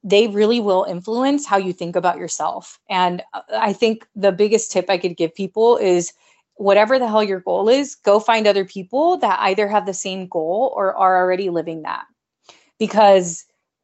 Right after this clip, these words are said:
the, who you surround yourself with really, really does impact how you think about yourself and your abilities. So if you wanna become a millionaire, go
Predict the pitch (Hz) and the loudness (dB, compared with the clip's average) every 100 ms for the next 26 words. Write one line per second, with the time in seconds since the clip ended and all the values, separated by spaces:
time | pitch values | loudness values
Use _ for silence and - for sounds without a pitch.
0 | _ _ 202 233 202 196 240 247 254 - | _ _ 2 2 0 -4 -2 0 0 0
1 | 202 175 175 220 285 269 269 320 311 _ | 0 0 0 -2 2 2 4 2 0 _
2 | _ _ _ _ 202 196 233 240 220 208 | _ _ _ _ -8 0 4 4 2 -2
3 | 196 _ _ _ _ - 226 277 262 233 | -4 _ _ _ _ -14 -4 0 2 2
4 | 196 185 180 185 175 170 175 - - - | 2 2 0 -10 -4 -2 -2 -6 -20 -20
5 | _ _ _ _ 240 233 220 208 196 185 | _ _ _ _ 0 0 -2 -6 -4 -2
6 | 180 185 175 180 175 185 175 165 170 - | -2 -4 0 0 0 -6 -4 -4 -6 -10
7 | - - 202 - - - - 247 226 214 | -12 -16 -20 -20 -20 -20 2 4 6 4
8 | 208 196 226 262 269 262 226 226 233 220 | -2 -4 -2 2 2 0 -2 -4 -2 -2
9 | 202 214 247 269 294 - 220 233 269 262 | -2 -2 -2 -2 -4 -2 2 2 2 -4